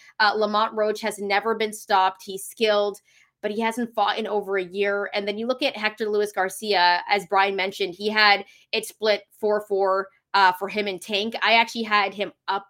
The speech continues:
by just one more round against Tank 'cause I thought he was giving it to him. And I do think if his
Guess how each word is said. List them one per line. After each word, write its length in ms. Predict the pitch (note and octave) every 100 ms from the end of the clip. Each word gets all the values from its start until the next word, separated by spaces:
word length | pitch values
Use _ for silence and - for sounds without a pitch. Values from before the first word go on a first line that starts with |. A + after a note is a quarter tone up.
| _ _ _
by 120 | F3
just 300 | F#3 F#3+ -
one 320 | F3+ E3+ G3 G#3
more 240 | F#3 F3+
round 320 | F3 F3 G#3
against 320 | G#3+ A3+ A3
Tank 280 | - A3+ A#3
'cause 140 | G#3 -
I 140 | F3+
thought 180 | F#3+ F#3+
he 80 | F#3
was 180 | E3+
giving 220 | - F3 A3
it 140 | A3
to 100 | A#3
him. 180 | B3 C4 - - -
And 100 | G#3+
I 80 | G3+
do 320 | F#3 G3+ G#3
think 260 | G#3+ G#3 G#3
if 120 | G3+
his 160 | F#3+